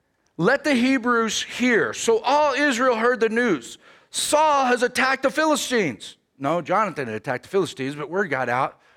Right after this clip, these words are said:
that Saul's the one that did it. Uh, there's a problem there, but we won't get into that today.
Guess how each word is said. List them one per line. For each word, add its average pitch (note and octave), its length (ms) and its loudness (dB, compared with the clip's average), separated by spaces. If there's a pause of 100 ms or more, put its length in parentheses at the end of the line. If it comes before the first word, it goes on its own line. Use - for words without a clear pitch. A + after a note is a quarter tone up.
that D#3 100 -14
Saul's F3+ 320 0
the C3 80 -10
one B2 140 -6
that A2 160 -10
did G2+ 160 -6
it. D#2 100 -14 (720)
Uh, A#2 240 -8
there's C3 200 -2
a C#3 40 -4
problem D#3 480 0
there, C#3+ 200 2
but B2 140 -6
we C#3 140 -6
won't C3 220 -6
get B2 160 -4
into A2+ 200 -6
that F#2+ 200 -4
today. D#2+ 280 -14